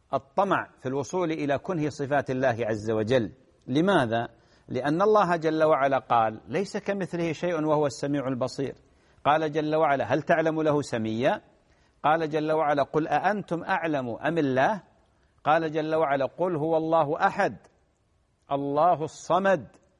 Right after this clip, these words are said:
لم يلد ولم يولد، ولم يكن له كفوا أحد،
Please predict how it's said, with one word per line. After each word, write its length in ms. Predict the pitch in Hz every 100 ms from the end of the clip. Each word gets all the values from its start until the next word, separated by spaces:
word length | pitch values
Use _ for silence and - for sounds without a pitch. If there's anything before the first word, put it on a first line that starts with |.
| _ _
لم 300 | - 147 247
يلد 340 | 254 247 226 175
ولم 300 | 175 170 160
يولد، 380 | 156 139 113 107
ولم 280 | 180 240
يكن 260 | 240 - 202
له 220 | 196 180
كفوا 680 | - - 240 214 196 175 156
أحد، 240 | 147 120